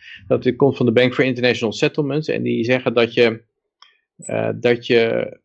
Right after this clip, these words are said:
ja, nou eigenlijk unallocated goud, dus goud dat je in je kluizen hebt liggen, maar dat, eh, niet,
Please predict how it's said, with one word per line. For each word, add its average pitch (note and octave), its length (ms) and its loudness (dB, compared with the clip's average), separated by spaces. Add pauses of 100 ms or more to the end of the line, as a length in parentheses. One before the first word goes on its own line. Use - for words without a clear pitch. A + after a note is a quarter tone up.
(360)
ja, A#2+ 260 0
nou A#2+ 260 0
eigenlijk B2 460 -2
unallocated C3+ 920 0
goud, D#3 420 0
dus A#2+ 240 -2
goud C#3+ 280 -2
dat B2+ 200 -4
je A#2+ 200 0
in B2+ 220 -2
je A#2 220 0
kluizen C#3 420 2
hebt A#2+ 140 -2
liggen, A2 300 2
maar G#2+ 200 -2
dat, A2+ 260 0
eh, A2 240 2
niet, B2 280 -2